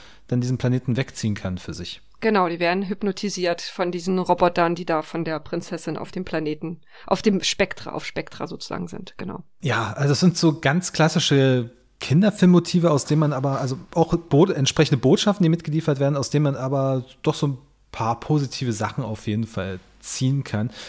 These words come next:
Speaker 1: Ähm, und dann gibt's ja auch noch ein zweite, eine zweite Jungfigur,
Speaker 2: Mhm.
Speaker 1: nämlich, äh,
Speaker 2: Chri-,
Speaker 1: nach
Speaker 2: Chris.
Speaker 1: mir benannt,
Speaker 2: Ja.
Speaker 1: Chris.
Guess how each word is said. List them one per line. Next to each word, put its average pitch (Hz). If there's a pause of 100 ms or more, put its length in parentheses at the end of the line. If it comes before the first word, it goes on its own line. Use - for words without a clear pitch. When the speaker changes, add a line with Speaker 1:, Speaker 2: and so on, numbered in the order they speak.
(260)
Speaker 1:
Ähm, 120
und 147
dann 156
gibt's -
ja 151
auch 151
noch 175
ein 139
zweite, 151
eine 123
zweite 156
Jungfigur, 113 (340)
Speaker 2:
Mhm. 117
Speaker 1:
nämlich, 170 (360)
äh, 135
Speaker 2:
Chri-, 196
Speaker 1:
nach 139
Speaker 2:
Chris. -
Speaker 1:
mir 180
benannt, 170
Speaker 2:
Ja. 349
Speaker 1:
Chris. -